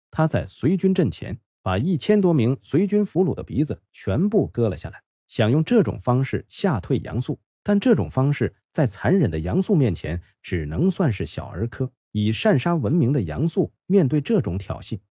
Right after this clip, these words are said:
保持着出奇的冷静，并没有杀害南陈俘虏作为报复。吕中素这个举动没能震慑随军，反而激起他们心中的愤怒。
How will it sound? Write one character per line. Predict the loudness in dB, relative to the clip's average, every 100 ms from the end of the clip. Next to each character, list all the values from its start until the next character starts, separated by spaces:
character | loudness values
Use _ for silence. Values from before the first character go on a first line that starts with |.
| _
保 | -2 -2
持 | 0 0
着 | 0 -4
出 | -2 0
奇 | 0 0
的 | 2
冷 | 0 -2
静， | -6 -8 -8 _ _
并 | 2 4
没 | 4
有 | 2
杀 | 0 -2 0
害 | -2 -2
南 | 0 0
陈 | 0 0
俘 | 0 -2
虏 | -4 -4
作 | -2
为 | -2
报 | -2 -4
复。 | -6 -18 _ _ -4
吕 | -2 2
中 | 2 2
素 | 0 0
这 | 2 2
个 | 0
举 | -4 -4
动 | -4 -4 _
没 | 2 4
能 | 4 2
震 | 2 0 0
慑 | -4 -6
随 | -8
军， | -6 -6 -8 _ _
反 | -4 0
而 | 0
激 | 0 0
起 | 0 -6 -6
他 | -2
们 | -2
心 | 0 2 2
中 | 2
的 | 0
愤 | 0 0
怒。 | -2